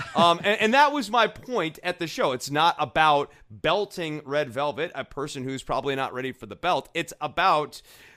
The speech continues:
turning Britt Baker face, and a way to do that is screwing her out of the title. There are many ways to do that, but the obvious, obvious project at this point, and the tension that the crowd is not going along with, and this is the most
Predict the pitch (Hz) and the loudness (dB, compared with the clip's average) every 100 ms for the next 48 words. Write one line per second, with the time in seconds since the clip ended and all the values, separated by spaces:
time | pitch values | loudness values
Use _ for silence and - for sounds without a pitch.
0 | _ _ _ _ - 208 294 262 202 185 | _ _ _ _ -12 -4 -2 -2 -4 -6
1 | 131 196 - 190 190 175 143 - - 247 | -6 -6 0 2 2 0 -6 -4 0 2
2 | 113 78 - - 175 170 160 160 165 175 | 0 -4 -12 -2 -2 -2 -4 -4 -2 -4
3 | 156 156 156 214 180 160 135 127 - - | -6 -12 -10 -2 2 2 -2 -8 -10 -12
4 | 160 151 143 139 131 123 107 156 175 139 | -10 -8 -6 -6 -6 -8 -12 -4 -2 -2
5 | 139 160 165 180 196 302 262 147 160 156 | -4 -4 -4 -6 -6 -6 -6 -4 -4 -4
6 | 139 - 117 139 226 180 101 76 - - | -6 -10 -14 -12 -10 -8 -8 -10 -16 -20
7 | - - 110 254 214 - - _ 143 196 | -20 -14 2 2 2 -2 -20 _ -10 -6
8 | 226 185 - _ - 202 233 247 226 196 | -6 -8 -14 _ -4 -2 0 -2 -4 -4
9 | - 160 180 165 151 139 - 180 170 127 | -6 -2 -2 -4 -8 -10 -4 0 0 -2
10 | 135 101 117 - - 135 143 147 156 156 | -14 -14 -14 -14 -10 -8 -6 -8 -6 -6
11 | 143 - 202 214 196 185 - - 196 196 | -8 -4 -4 -4 -6 -8 -10 -10 -6 -4
12 | 196 - 240 294 302 226 214 254 247 233 | -6 4 8 8 6 0 2 2 2 0
13 | 233 233 226 208 220 247 226 147 123 143 | 0 0 0 0 2 2 0 -4 -6 -4
14 | 185 226 262 220 214 214 214 - | -4 -4 -6 -6 0 0 0 -8